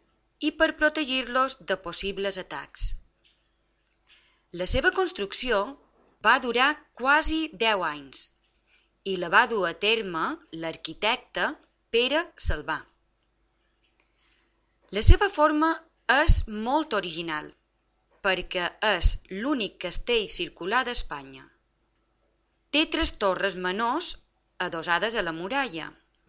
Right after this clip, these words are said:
i una torre major anomenada Torre de l'Homenatge, que està separada de la resta de l'edifici. També hi trobam un pati central i dues portes, el portal major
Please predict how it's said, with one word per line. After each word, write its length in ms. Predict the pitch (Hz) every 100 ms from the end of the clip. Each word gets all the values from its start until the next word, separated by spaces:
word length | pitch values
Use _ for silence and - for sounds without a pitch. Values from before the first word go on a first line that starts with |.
| _ _ _ _
i 120 | 208
una 200 | 285 320 320
torre 320 | 220 190 170
major 480 | 165 170 226 320 381 - _ _
anomenada 760 | 185 170 165 165 190 220 269 320 - _
Torre 420 | - 233 262 277 302 302
de 180 | 143 180
l'Homenatge, 640 | 160 151 156 160 - - - - _ _ _ _ -
que 100 | 175
està 260 | - 220 196
separada 640 | - 151 160 196 370 330 359 _
de 220 | 160 170
la 80 | 151
resta 320 | 156 202 -
de 160 | 220 214
l'edifici. 560 | 202 202 143 - - - _ - _ _ _ _ _ _ _ _
També 320 | 214 208 240
hi 200 | 330 349 -
trobam 520 | 208 196 247 240 294 330 - _
un 120 | 180 175
pati 300 | - 175 202
central 600 | 202 269 277 311 302 330 330 _ _ _ -
i 100 | 285
dues 260 | 277 202 -
portes, 640 | 147 151 - 262 370 - - - _ _ _ _ -
el 120 | 175
portal 460 | - 151 143 165 185
major 380 | 240 277 330